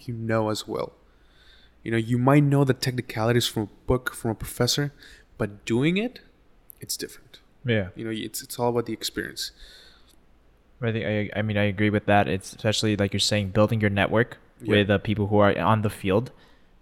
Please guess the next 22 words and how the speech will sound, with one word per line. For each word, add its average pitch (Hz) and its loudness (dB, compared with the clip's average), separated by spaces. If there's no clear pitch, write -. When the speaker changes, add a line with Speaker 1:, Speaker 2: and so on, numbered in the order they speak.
Speaker 2:
I 107 0
mean, 101 -2
I 104 4
think 107 -8
that's 104 -2
one 107 0
of 101 -4
the 104 0
most, 104 -2
uh, 98 -2
the 143 6
easiest 131 6
way 113 4
to 104 -4
get 107 2
some - -4
sort 117 0
of 92 -4
gig 101 0
after 95 0
work, 90 -2
or, 95 4